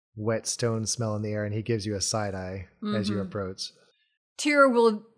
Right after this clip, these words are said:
Speaker 2: gesture for him to move aside so she can go in, and she's going to basically storm in the door, close the door behind her, and address her.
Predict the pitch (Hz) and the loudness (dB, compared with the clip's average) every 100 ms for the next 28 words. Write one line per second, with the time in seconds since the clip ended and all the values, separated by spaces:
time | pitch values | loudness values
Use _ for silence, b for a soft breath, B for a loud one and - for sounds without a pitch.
0 | - 269 277 269 285 254 254 240 247 226 | 0 4 4 4 0 2 2 4 2 2
1 | 226 247 220 226 220 226 202 202 - 233 | 2 4 6 6 4 4 2 2 -2 -2
2 | 220 196 202 202 220 202 196 190 185 - | 0 2 2 2 0 0 -2 -2 -4 -2
3 | 220 202 202 196 190 - 202 180 175 175 | -6 -4 -4 -4 -4 -4 0 0 0 -4
4 | - _ _ - - 247 233 208 208 208 | -12 _ _ -4 6 6 6 2 0 2
5 | 247 220 214 202 196 208 190 233 226 202 | 4 4 4 2 2 2 2 2 0 0
6 | 202 190 180 196 202 202 185 160 160 165 | -2 -2 -2 -2 -2 -2 -2 -2 -4 -8
7 | _ _ _ _ _ _ _ - 214 180 | _ _ _ _ _ _ _ -6 -2 -2
8 | 165 165 170 - _ _ _ _ 208 175 | -2 -4 -8 -12 _ _ _ _ -6 -4
9 | 190 - - 175 170 | -6 -6 -4 -4 -4